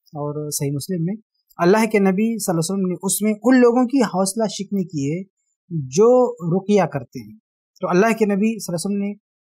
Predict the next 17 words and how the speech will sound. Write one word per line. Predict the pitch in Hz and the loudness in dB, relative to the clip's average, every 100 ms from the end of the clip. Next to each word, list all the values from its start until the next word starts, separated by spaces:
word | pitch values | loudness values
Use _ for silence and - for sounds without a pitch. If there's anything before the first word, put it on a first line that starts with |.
| _ | _
उन | 214 214 | 2 4
लोगों | 214 220 | 4 4
का | 233 185 | 2 2
बयान | 160 156 | 2 0
किया | 143 170 170 | -2 -2 0
है | 202 170 | 0 0
जो | 196 156 | -2 0
जन्नत | 175 190 226 220 | 0 2 2 2
में | 226 165 | 0 0
बगैर | 135 165 170 226 214 - | 0 2 6 4 4 0
हिसाब | 160 - 190 190 | -2 2 0 0
किताब | 185 170 165 - | -2 0 -2 -2
के | 196 | -2
दाखिल | 156 135 135 | -2 -4 -8
होंगे, | 113 110 110 _ _ _ _ _ _ _ 220 | -10 -14 -20 _ _ _ _ _ _ _ 2
और | 240 | 6
उनका | 254 247 - | 6 4 4